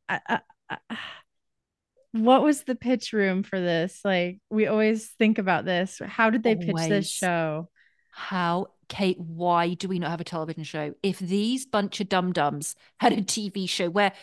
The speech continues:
Speaker 2: you, they're basically filming their inevitable death. That's what they were
Speaker 1: <laughs>
Speaker 2: filming on this. And then one of the quotes when they finally get, like, get out of the water and everything,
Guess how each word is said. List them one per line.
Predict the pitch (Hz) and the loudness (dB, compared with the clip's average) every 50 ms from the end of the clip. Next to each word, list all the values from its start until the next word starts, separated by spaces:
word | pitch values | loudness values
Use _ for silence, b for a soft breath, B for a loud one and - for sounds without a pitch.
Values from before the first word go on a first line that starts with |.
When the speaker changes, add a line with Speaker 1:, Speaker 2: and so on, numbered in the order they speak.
| B B B B _ | B B B B _
Speaker 2:
you, | 226 240 269 | 0 0 2
they're | - 311 302 | 4 2 2
basically | 302 302 359 381 370 - - 381 - - 320 | 2 2 2 2 2 0 -2 -4 -2 -2 -2
filming | - - - 247 226 220 220 208 | -2 0 0 0 2 2 0 0
their | 208 190 190 | 0 0 2
inevitable | 185 180 170 175 - - 170 156 | 2 0 0 -2 -8 -8 -8 -8
death. | 151 - 160 135 - - - - - - _ _ | -4 -2 -2 -2 -2 -6 -10 -18 -20 -20 _ _
That's | - 247 339 339 - - | 2 4 4 4 2 0
what | - 381 370 269 | 2 2 4 4
they | 302 294 | 2 2
were | 254 277 285 | 4 4 2
Speaker 1:
<laughs> | |
Speaker 2:
filming | - - 226 208 202 170 175 160 156 | 4 4 0 0 0 0 -2 -2 -2
on | 160 156 147 | -4 -6 -4
this. | - 127 - 165 - - B B B B B B _ | -6 -6 -6 -8 -10 -14 B B B B B B _
And | 269 285 294 294 | 0 2 2 2
then | 277 381 392 392 381 | 2 4 4 4 2
one | 349 349 330 | 0 0 0
of | 311 - | 0 -2
the | 330 | -2
quotes | - - 330 - - | -2 -2 -2 -2 -2
when | 277 | -6
they | 302 285 - - _ _ | -6 -6 -8 -10 _ _
finally | 370 359 370 349 349 339 311 311 285 | 2 2 2 2 0 -4 -6 -6 -8
get, | 269 - 311 277 208 170 - - - _ | -4 0 2 2 4 2 0 -2 -6 _
like, | - 226 214 208 - _ | -4 -4 -4 -4 -4 _
get | - 247 - | -4 0 2
out | 254 240 - | 2 0 0
of | 220 | -2
the | 233 | -6
water | 208 226 226 220 - - | -4 -4 -4 -4 -4 -4
and | - 190 | -6 -6
everything, | 170 - 180 - - 160 151 160 190 208 | -6 -6 -8 -8 -6 -6 -6 -6 -6 -10